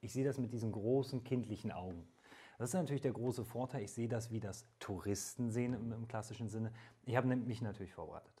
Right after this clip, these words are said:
Wir haben uns einen Musikproducer in, äh, Manhattan direkt gesucht. An der Thirteenth Street hat er sein Studio. Und, äh, auch das über Instagram übrigens zustande gekommen, durch ein Video, was ich gemacht habe. Und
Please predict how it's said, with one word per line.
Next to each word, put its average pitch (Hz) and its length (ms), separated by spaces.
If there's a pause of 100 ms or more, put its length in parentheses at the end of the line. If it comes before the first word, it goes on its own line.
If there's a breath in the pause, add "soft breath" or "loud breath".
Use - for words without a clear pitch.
(100)
Wir 98 120
haben 113 120
uns 110 200
einen 101 220
Musikproducer 139 800
in, 120 300
äh, 107 160
Manhattan 117 460
direkt 120 320
gesucht. 131 380
An 117 100
der 107 80
Thirteenth 156 380
Street 180 260
hat 139 100
er 123 100
sein 113 180
Studio. 147 800 (540 loud breath)
Und, 117 300
äh, 110 200
auch 127 160
das 175 240
über 107 220
Instagram 101 600
übrigens 92 380
zustande 98 460
gekommen, 123 460
durch 107 300
ein 113 240
Video, 135 400
was 87 140
ich 87 120
gemacht 85 380
habe. 78 260 (720 loud breath)
Und 120 300